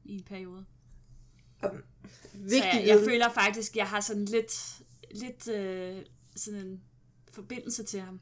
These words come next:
Speaker 1: på en eller anden måde.
Speaker 2: <laughs> Ja, o-, o-, okay.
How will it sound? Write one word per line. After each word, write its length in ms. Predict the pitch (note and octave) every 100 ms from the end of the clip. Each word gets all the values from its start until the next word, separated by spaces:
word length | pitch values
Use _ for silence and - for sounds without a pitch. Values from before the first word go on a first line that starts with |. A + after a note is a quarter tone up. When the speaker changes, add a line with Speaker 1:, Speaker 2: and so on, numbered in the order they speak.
| - -
Speaker 1:
på 60 |
en 40 | F#3
eller 100 | -
anden 140 | F#3
måde. 140 | F3+ F#3 _ -
Speaker 2:
<laughs> 120 | - - - - - _ _ _ -
Ja, 80 | F#3+ -
o-, 240 | C4+ C4 B3+
o-, 180 | C4 -
okay. 400 | C4 C4 -